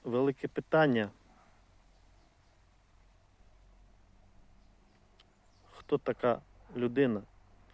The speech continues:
що таке людина? Як я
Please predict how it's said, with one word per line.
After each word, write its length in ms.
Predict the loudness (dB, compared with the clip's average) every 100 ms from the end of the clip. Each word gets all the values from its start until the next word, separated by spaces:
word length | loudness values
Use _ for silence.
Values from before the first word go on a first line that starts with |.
| -20 -20 _ -20 -20
що 300 | -20 -8 -6
таке 420 | -4 -4 -2 -4 -4 -6
людина? 480 | -4 2 2 2 -4 -14 -20 -20 -20 -20 -20 -20 -20 -20 -20 -20 -20 -20 -20 -20 -20 -20 -20 -20 -20 -20 -20 -20 -20 -20 -20 -20 -20 -20 -20 -20 -20 -20 -20 -20 -20 -20 -20 -8
Як 300 | -2 -2 -2
я 160 | -4 -4